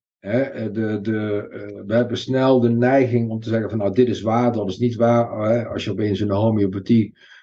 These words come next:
gelooft, dan is dat, eh, absoluut de enige waarheid.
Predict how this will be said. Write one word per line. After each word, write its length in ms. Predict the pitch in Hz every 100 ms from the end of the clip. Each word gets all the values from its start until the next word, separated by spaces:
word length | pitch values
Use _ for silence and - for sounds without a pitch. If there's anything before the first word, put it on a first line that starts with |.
| _ _
gelooft, 360 | - 123 120 -
dan 100 | 104
is 80 | 95
dat, 220 | 120 107
eh, 280 | - 92 95
absoluut 420 | 120 - 120 -
de 60 |
enige 300 | 113 110 95
waarheid. 760 | 104 117 123 117 117 123 123 -